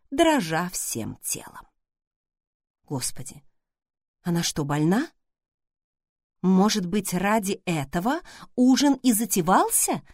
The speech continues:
чтобы она могла рассказать нам всем одновременно? Сводит живот, и внезапно подкатывает тошнота.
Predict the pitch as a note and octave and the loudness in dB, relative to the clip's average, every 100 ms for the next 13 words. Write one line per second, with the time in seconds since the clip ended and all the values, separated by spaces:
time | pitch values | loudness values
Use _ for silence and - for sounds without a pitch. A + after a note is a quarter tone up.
0 | _ _ _ _ - - C4+ C4 C4 B3 | _ _ _ _ -14 0 4 6 6 6
1 | B3+ A#3+ B3 A#3+ - C4 B3 B3+ A3+ A#3+ | 6 6 4 2 2 2 4 2 2 2
2 | A3+ - C4+ A3+ A3+ B3 D4+ D#4 A#3 G#2+ | 2 0 0 0 0 2 2 2 0 -2
3 | F#2 - - _ _ _ _ _ _ _ | -8 -12 -18 _ _ _ _ _ _ _
4 | _ _ _ _ _ _ _ _ _ _ | _ _ _ _ _ _ _ _ _ _
5 | _ - - E3+ E3+ C3 C3+ D3 B2 F3 | _ -8 -6 -4 -4 -4 -8 -10 -8 -6
6 | C4 - _ _ _ _ _ _ _ - | -6 -10 _ _ _ _ _ _ _ 0
7 | D4+ B3+ C4+ F#3+ E3+ G#3 - A3+ A3 G3+ | 2 4 4 2 0 -2 -2 -6 -4 -6
8 | - D3 A#2+ B2+ A#2 G2+ - - B2 - | -4 -4 -4 -6 -8 -10 -14 -10 -8 -6
9 | - - - | -10 -12 -14